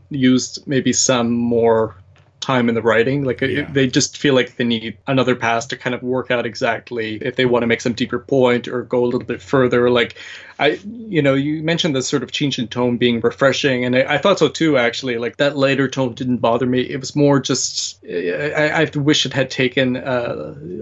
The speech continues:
Speaker 1: you know, a less predictable route for the ending, or, you know, made something a little bit more, you know, made some deeper social commentary other than, like,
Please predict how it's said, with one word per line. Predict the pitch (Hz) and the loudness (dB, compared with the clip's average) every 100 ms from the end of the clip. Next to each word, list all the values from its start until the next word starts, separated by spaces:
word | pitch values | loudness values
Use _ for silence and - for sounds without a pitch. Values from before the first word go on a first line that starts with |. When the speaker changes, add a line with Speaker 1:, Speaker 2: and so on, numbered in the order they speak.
| 180 | 0
Speaker 1:
you | 156 | 2
know, | 131 | 4
a | 127 | 4
less | 131 - | 4 0
predictable | 135 120 - 123 113 | -2 -2 -4 0 0
route | 117 117 127 131 | 2 2 2 -2
for | 143 | -6
the | 123 113 | 0 0
ending, | 123 120 120 | 2 2 0
or, | 117 113 - - - | -2 -6 -8 -14 -2
you | 143 | 0
know, | 123 | 2
made | 123 127 | 2 2
something | 139 127 120 | -2 -2 -4
a | |
little | 123 123 | -4 -4
bit | 127 | -4
more, | 123 120 117 110 - | -2 0 0 -4 -2
you | 180 | 2
know, | 156 | 4
made | 156 156 | 4 2
some | 156 131 123 _ - | 0 0 -2 _ 0
deeper | 127 135 | 2 0
social | - 120 - | -2 -4 -4
commentary | 123 120 120 123 117 113 120 | -2 -2 0 2 2 2 0
other | 123 117 120 | -4 -4 -2
than, | 120 113 110 110 _ _ - | 0 0 -2 -10 _ _ -10
like, | - 107 101 | -4 -4 -4